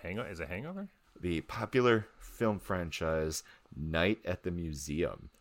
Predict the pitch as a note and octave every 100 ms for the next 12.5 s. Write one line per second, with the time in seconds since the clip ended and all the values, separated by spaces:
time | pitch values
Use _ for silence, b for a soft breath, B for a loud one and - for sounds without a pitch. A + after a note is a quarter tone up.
0 | - C#4 C#4 C#4+ G#2+ G2 B2 C3+ - C#3+
1 | C3+ - D#4 D4 D3 G#2 G#2 E2 - _
2 | b - G2+ G2 F#2 - B2 D3 C#3+ C#3
3 | B2+ A#2 - C#3 A#2+ G2+ G2 G#2+ - -
4 | - G2 F#2 - F#2 F#2+ F#2+ F2 F#2 F2+
5 | E2+ - - F#2 F2+ F2 - G2+ G2 A2
6 | F2 D#2+ F2 G2+ F2+ G#2 F2+ G2 A2+ C3
7 | - - F2+ E2+ B2 A#2+ A#2+ - E2 D#2
8 | D2 D#2 D#2+ F#2+ - G2+ - F2 D#2 D2
9 | - - F#2+ F#2 F#2 D2 F2+ F#2+ G#2 G#2
10 | G#2 - E2 F#2 F#2 - - - - -
11 | - - F2+ F2 E2+ E2+ F2 - _ _
12 | G#2+ G#2 F2+ D2 C2+